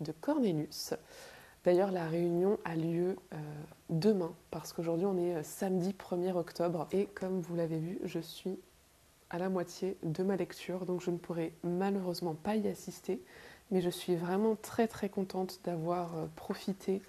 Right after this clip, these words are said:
de, euh, la lecture commune de Cornelius, même si finalement j'ai pas vraiment l'impression de, de le lire en lecture commune, parce que c'est vrai que j'ai pas trop échangé dans le Discord et qu'en fait je suis vraiment, euh, je suis, je suis arrivée après la guerre, quoi. Mais, euh,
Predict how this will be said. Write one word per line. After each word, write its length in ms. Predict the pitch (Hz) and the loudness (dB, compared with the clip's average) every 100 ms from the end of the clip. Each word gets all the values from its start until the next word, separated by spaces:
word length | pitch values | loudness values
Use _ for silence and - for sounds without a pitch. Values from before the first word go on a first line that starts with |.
| - - - - | -20 -20 -20 -8
de, 240 | 170 160 180 | -4 0 2
euh, 260 | 190 170 165 | 2 0 0
la 120 | 156 | 2
lecture 360 | 165 - 240 | 2 2 -2
commune 460 | - 190 185 196 190 156 | 2 4 4 4 2 0
de 160 | 147 | -2
Cornelius, 760 | 156 190 185 180 185 226 - - - - - - - - | 0 2 4 4 4 2 -4 -10 -16 -20 -20 -20 -6 6
même 160 | 180 | 6
si 180 | 196 226 | 8 4
finalement 360 | 196 185 185 190 | 6 6 6 4
j'ai 120 | 170 | 2
pas 360 | 170 180 - - | 4 4 4 -2
vraiment 540 | 180 170 165 190 202 190 | -4 -2 2 6 6 6
l'impression 320 | 185 180 202 | 2 2 4
de, 220 | 190 180 175 | 4 2 -2
de 140 | 170 | 0
le 140 | 170 | 0
lire 220 | 170 202 185 | 4 4 6
en 60 | |
lecture 340 | 180 180 - - | 4 2 -6 2
commune, 260 | 185 220 | 4 4
parce 220 | 165 151 | 2 -4
que 140 | - 170 | -4 -4
c'est 180 | - 170 | 0 0
vrai 80 | |
que 60 | 175 | 2
j'ai 80 | 160 | 0
pas 180 | 160 170 | 0 -2
trop 320 | - 180 185 | -2 0 2
échangé 420 | 175 - 165 185 | 0 -2 0 2
dans 280 | 175 160 160 - - - - - - - - - | 2 0 -4 -8 -18 -16 -14 -14 -16 -18 -8 2
le 180 | 190 | 4
Discord 600 | 170 175 - 214 220 190 190 | 4 2 4 8 8 8 6
et 140 | 185 | 4
qu'en 160 | 180 175 | 2 -2
fait 180 | 196 185 | 0 -2
je 60 | |
suis 160 | - 160 | -2 -2
vraiment, 400 | 156 165 170 160 | 0 0 0 0
euh, 60 | 143 143 - 50 - | -2 -6 -10 -10 -10
je 60 | |
suis, 380 | - - 170 156 147 147 - - - | -10 -2 0 0 0 -6 -10 -14 -12
je 60 | |
suis 100 | - | -6
arrivée 220 | 160 151 151 | -2 0 0
après 220 | 147 147 | 0 0
la 120 | 147 | 2
guerre, 220 | 151 151 | 2 2
quoi. 160 | - 143 | 2 4
Mais, 240 | 151 156 | 4 4
euh, 320 | 143 143 147 | 4 0 -2